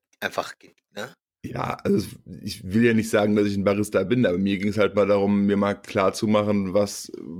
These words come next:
Speaker 2: was es für Arbeitsschritte benötigt, so. Was, äh,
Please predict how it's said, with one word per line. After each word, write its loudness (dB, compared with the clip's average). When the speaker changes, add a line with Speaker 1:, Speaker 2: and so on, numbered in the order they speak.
Speaker 2:
was -6
es -6
für -2
Arbeitsschritte 0
benötigt, 0
so. -2
Was, -4
äh, 4